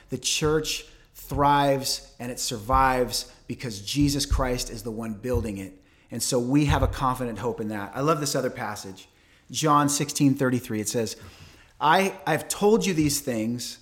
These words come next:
so that in me you may have peace. In the world you will have trouble, but take heart." One version says, "Be of good cheer, for I have overcome the world."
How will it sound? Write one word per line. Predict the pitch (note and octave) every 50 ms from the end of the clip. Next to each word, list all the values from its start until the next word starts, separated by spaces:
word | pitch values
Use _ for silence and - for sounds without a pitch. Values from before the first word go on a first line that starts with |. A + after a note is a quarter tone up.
| _ _ _ _ _
so | - - - - F3 E3 D3+
that | B2+ D#3 D3+ D3 D3 D3 - -
in | E3 F#3 G3+ G3+ F#3+ D3+
me | C3 A#2+ A#2 A2+ A#2 A2+ A2+ A2+ - - - - - - - -
you | C3 C3+ C3
may | C3+ B2+ B2 B2
have | A#2+ A#2+ A#2 G#2+ - -
peace. | - B2+ G#2 F2 D#2+ - - - - - _ _ _ _ _ _ _ _ _ _ _ _ _ _ _ -
In | - D#3 F#3 A3
the | A#3+ A3+
world | F3 D3+ C#3+ C#3 C#3 C#3+ C#3+ C3+ C3
you | C3 C#3
will | C#3 D3 C3+
have | - - C3 C3 C3+ B2+
trouble, | - - - E3 E3 E3+ C3+ G#2+ F#2 F2 F#2+ - - - - - _ -
but | A2+ A2 C#3 C3+ - -
take | - - D3 C#3+ C#3+ C#3+
heart." | - - B2 A2+ F#2 E2 - - - - - - - - _ _ _ _ _ _ -
One | C3+ C#3 C3+
version | C3 C#3 C3+ C3 C#3+ C#3
says, | C#3+ - D3+ C#3 C#3+ C#3+ G#2+
"Be | - - C#3+ D3 D#3
of | D3 C3 A2+
good | C3+ C3+ B2+
cheer, | - - - C3+ A#2+ A2+ G#2+ F2+ F2+ G2 - _ _ _ _ _ _ _ _ _ _ _ _ _ - - - _
for | - - - C3+ - -
I | - D3+ D#3 D#3+ D#3+ D#3+ E3 E3 E3+ F3 E3 - - - _ _
have | - C#3+ C#3 C3+
overcome | C3+ C3 B2+ C3 - - - B2+ B2 A#2+
the | A#2 A2+
world." | A2+ A#2 A2+ A2 G2+ G2 F#2 F#2+